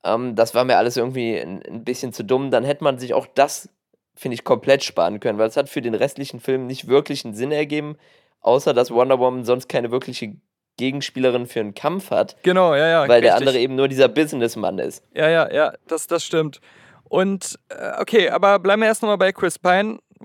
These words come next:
Speaker 2: ähm, weil das hast du ja ursprünglich eigentlich angesprochen.
Speaker 1: Mhm.
Speaker 2: Und, äh, hier muss ich halt sagen, dass,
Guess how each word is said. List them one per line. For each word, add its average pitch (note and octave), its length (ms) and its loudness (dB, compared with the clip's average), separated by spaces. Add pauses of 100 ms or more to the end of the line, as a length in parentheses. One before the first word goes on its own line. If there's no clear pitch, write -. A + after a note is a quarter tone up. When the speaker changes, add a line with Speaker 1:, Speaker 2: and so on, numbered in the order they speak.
(140)
Speaker 2:
ähm, D#3+ 480 -4
weil D#3+ 140 0
das E3 180 -2
hast E3 220 -2
du E3 40 0
ja D#3 80 6
ursprünglich E3+ 520 -2
eigentlich E3+ 320 -4
angesprochen. F3 520 0
Speaker 1:
Mhm. D#3+ 60 -8
Speaker 2:
Und, E3 300 -6 (640)
äh, - 160 0
hier E3+ 180 2
muss A#3 220 2
ich A3+ 160 -4
halt G#3 160 2
sagen, G3 560 2 (840)
dass, - 480 0